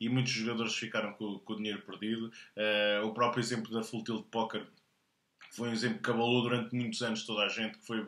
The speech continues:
bastante bem resolvido por parte da, eh, do governo norte-americano e, e mais tarde com a própria venda à, à PokerStars. A Full Tilt acabou por cumprir com todas as suas responsabilidades. Ehm, acho que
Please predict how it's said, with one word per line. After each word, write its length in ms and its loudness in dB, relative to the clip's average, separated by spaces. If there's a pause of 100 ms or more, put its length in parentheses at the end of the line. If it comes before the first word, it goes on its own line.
(100)
bastante 360 -4
bem 120 -2
resolvido 420 -4
por 200 -12
parte 380 -4
da, 240 -2 (400)
eh, 340 -4
do 80 -2
governo 420 -2
norte-americano 840 0
e, 240 -4
e 140 -2
mais 440 -2
tarde 280 -2
com 120 -6
a 40 -4
própria 360 -2
venda 340 -6 (280)
à, 300 6
à 60 8
PokerStars. 720 2 (220)
A 60 -2
Full 240 2
Tilt 200 2
acabou 500 -2
por 160 -8
cumprir 440 -2
com 180 -2
todas 400 0
as 120 -2
suas 280 -4
responsabilidades. 840 -4 (380)
Ehm, 920 0 (800)
acho 440 8
que 600 6